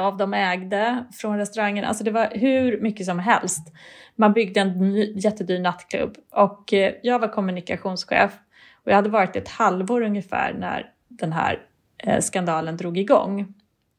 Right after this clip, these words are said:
Och, eh, redan där under hö-, hö-, det var höst när jag började. Och då började jag känna så här, det är något som skaver här. Det känns liksom, det är saker som inte är bra.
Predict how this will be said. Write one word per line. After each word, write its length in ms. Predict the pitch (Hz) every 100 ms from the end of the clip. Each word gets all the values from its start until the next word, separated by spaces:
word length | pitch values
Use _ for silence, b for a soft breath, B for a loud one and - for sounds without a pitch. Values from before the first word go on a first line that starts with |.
| _ _ _ _ _ _ B B B B B B -
Och, 500 | 202 190 - _ -
eh, 140 | 196 - -
redan 600 | 208 196 202 214 214 -
där 160 | 196 185
under 200 | 185 202
hö-, 180 | 269 - -
hö-, 220 | 208 262
det 120 | 208
var 120 | 214 220
höst 360 | 247 240 -
när 100 | 196
jag 120 | 180
började. 640 | 185 190 196 196 - - -
Och 140 | 208
då 80 | 202
började 240 | 226 214
jag 80 | 214
känna 260 | 214 208 208
så 140 | 208
här, 220 | 202 - - B B _ -
det 60 |
är 40 | 226
något 220 | 240 -
som 200 | - 226
skaver 680 | 214 - 254 277 247 190 202
här. 260 | 190 - 196
Det 100 | 208
känns 500 | 214 254 240 214 -
liksom, 340 | - - -
det 160 | 196 202
är 60 | 220
saker 340 | - 214 220
som 160 | - -
inte 300 | 233 196 208
är 40 | 196
bra. 640 | 190 262 285 - - 190